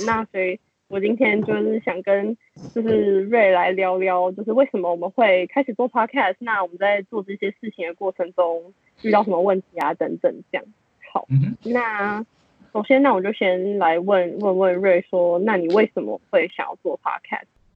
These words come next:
Speaker 2: 我，我会想要做 Podcast 的原因其实很，很单纯的，因为我觉得，我自己觉得啊，我，我，我有足够的能力去给予别人做他们想要做一件事情的动力，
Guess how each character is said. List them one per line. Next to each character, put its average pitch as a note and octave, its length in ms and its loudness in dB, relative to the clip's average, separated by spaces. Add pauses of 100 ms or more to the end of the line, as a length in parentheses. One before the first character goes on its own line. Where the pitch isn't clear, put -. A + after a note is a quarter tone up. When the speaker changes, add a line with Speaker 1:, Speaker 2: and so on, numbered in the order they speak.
(140)
Speaker 2:
我， C3 340 -4
我 C3 140 -2
会 G#3+ 100 2
想 D#3+ 220 2
要 B2+ 60 2
做 E3+ 180 -2
Podcast E3+ 400 -2
的 A#2 60 -6
原 A#2+ 180 -2
因 C#3+ 100 -2
其 C3 180 -6
实 C3 180 0
很， B2 420 -4
很 A2 240 -4
单 C3+ 220 4
纯 C3 160 -6
的， G2+ 100 -4
因 E3+ 160 -4
为 G3 220 -2 (260)
我 A#2 140 -8
觉 C#3 140 -2
得， D#3 460 0
我 C3+ 140 2
自 C#3 180 -4
己 B2 200 -2
觉 A2+ 180 -2
得 A2 180 -4
啊， F#2 140 -4
我， A#2 180 -2 (120)
我， C3+ 180 -8
我 C#3+ 160 -2
有 E3 100 -2
足 A#2+ 220 -8
够 C#3 160 -4
的 B2+ 80 0
能 A#2+ 260 -2
力 C#3 140 2
去 A#2+ 380 -4 (340)
给 B2+ 180 2
予 A#2 300 -4 (160)
别 B2 200 0
人 A#2 180 -8
做 C3 180 -8
他 B2 180 -8
们 B2+ 160 -10
想 - 300 -10
要 B2+ 100 -4 (160)
做 D3 220 -8
一 - 20 -6
件 B2+ 200 -2
事 B2+ 140 -6
情 G#2 180 -8
的 F#2+ 100 -10
动 G#2 300 -6
力， G2 180 -8